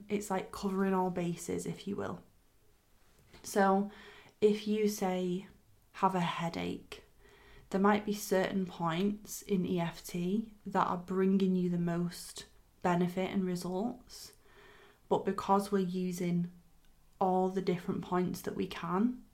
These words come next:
in that session, you are gonna get the benefit without needing to know exactly which point you needed to press on, if that makes sense. And I think that's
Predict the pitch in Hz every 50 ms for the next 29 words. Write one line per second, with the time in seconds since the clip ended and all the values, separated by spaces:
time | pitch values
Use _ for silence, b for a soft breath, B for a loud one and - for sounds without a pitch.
0 | _ - - - 190 185 180 175 170 - - - - 180 160 - - - 196 190
1 | 196 208 233 - - b b b b b b b b b b b b b b b
2 | b - - - 202 180 185 190 185 185 180 180 190 185 180 180 180 185 175 -
3 | - - - - - - 175 - 180 175 175 180 175 175 - 185 175 180 - 190
4 | 190 185 190 185 185 - - 196 196 190 190 180 185 175 175 175 - 180 180 175
5 | 175 180 170 170 170 170 170 - 190 165 - - 202 196 185 185 190 - - -
6 | - - - 185 170 170 190 208 208 208 - - 196 180 185 185 180 175 180 175
7 | 175 175 175 175 175 175 - - - - - 185 175 165 165 165 - - - -
8 | - 165 151 - - - 190 170 160 175 175 170 - - 165 - - 190 - -
9 | - - - - - 175 175 - - - - - - - - B B B B B
10 | B B B B B B B B 202 190 180 175 - 202 202 208 - - - 190
11 | 170 170 - - - - - - - - -